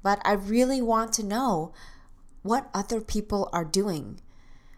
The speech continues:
Do you do what you love, or do you have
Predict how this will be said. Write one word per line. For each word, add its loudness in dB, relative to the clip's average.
Do 2
you 4
do 4
what 6
you 6
love, 8
or 10
do 0
you 6
have 8